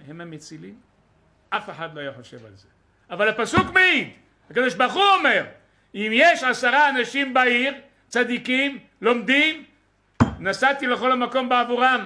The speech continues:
עם כל הפשעים, עם כל המרדים, עם כל האכזריות השפוכה שהיה להם. רק לא היה,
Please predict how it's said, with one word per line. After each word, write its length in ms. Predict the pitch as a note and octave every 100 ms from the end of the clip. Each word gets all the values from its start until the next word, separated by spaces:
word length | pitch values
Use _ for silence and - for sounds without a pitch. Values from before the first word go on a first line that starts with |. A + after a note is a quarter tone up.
| - G3+
עם 120 | G3+
כל 180 | B3+ B3
הפשעים, 400 | A#3 A3 A3+ A#3
עם 140 | G#3+
כל 140 | A3
המרדים, 460 | A3+ G#3+ G3+ G3 A3+
עם 120 | G#3+
כל 200 | G3+ G#3
האכזריות 920 | G3 F#3+ F#3 F3+ F3 F3+ D#3 E3+ F#3 F3+
השפוכה 380 | D#3+ E3 D#3
שהיה 240 | D3+ D3 B2+
להם. 200 | A#2+ G2+ _ _ _ _ _ _ _ _ _ _ _ _
רק 100 | G#2
לא 100 | B2
היה, 440 | D3+ G3 B3